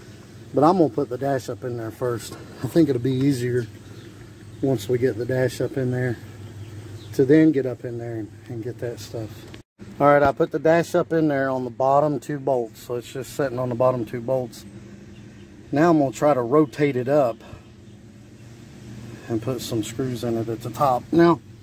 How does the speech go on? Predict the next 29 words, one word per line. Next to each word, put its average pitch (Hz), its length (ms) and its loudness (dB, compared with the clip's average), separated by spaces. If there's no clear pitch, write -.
make 170 220 2
sure 180 380 2
these 180 300 0
little 185 120 4
things, 165 520 2
they 131 100 -2
slide 156 300 4
around 135 340 2
on 127 160 -4
you. 135 180 -6
Make 139 180 2
sure 139 460 2
they're 147 180 6
all 131 260 2
lined 127 360 0
up, 131 260 2
'cause 127 120 -2
that 143 200 2
metal 147 320 6
piece 139 300 -2
inside 135 300 -2
there, 139 180 0
it 131 100 -6
slides 135 360 -4
around 131 340 2
and 123 140 0
the 113 60 -8
clip 131 340 -2
will 117 140 -8